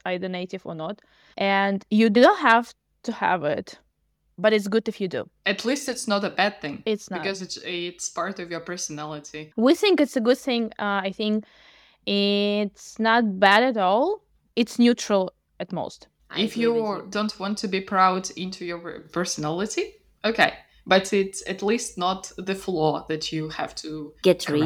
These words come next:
Speaker 2: correct.
Speaker 3: of, or maybe, right?
Speaker 1: You can work
Speaker 2: Oh.
Speaker 1: on it. You can perfect it if you want. But please do not get rid of it. As far as other people can understand you, it, that's all it,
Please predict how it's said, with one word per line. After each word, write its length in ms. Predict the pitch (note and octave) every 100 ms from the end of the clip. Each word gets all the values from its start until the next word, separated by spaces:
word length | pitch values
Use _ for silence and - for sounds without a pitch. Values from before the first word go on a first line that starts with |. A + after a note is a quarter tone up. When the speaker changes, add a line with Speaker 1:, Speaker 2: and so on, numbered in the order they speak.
| D3
Speaker 2:
correct. 20 |
Speaker 3:
of, 240 | C3 -
or 180 | - C#3+
maybe, 400 | D3 - - D#3
right? 140 | E3+ F3 -
Speaker 1:
You 100 | A#3
can 240 | D#4+ D4+
work 220 | B3 B3 D4+
Speaker 2:
Oh. 80 | -
Speaker 1:
on 100 | A3
it. 240 | G3 C#4 -
You 200 | A3+ A#3
can 240 | - A#3+
perfect 560 | - G#3+ - F3+ F3 -
it 120 | D#4+
if 160 | B3+ -
you 80 | A3
want. 340 | F3+ G3 E4+ _ _ -
But 300 | G3+ G#3+ G#3 - - -
please 260 | D4+ F4+
do 80 | B3
not 180 | G3+ G3+
get 180 | F#3+ F#3
rid 160 | F#3+ F#3+
of 100 | F#3
it. 300 | F3+ F3+ - -
As 120 | G3+ -
far 120 | B3
as 160 | C#4+
other 180 | B3 G#3+
people 300 | G#3+ G#3+ G3+ G3
can 180 | G3+ F#3
understand 540 | F3+ F#3 - F3 F3
you, 240 | E3+ E3+ E3 -
it, 220 | G3 F#3 - _ -
that's 360 | G3 G3+ G3+ -
all 160 | F#3+
it, 120 | F#3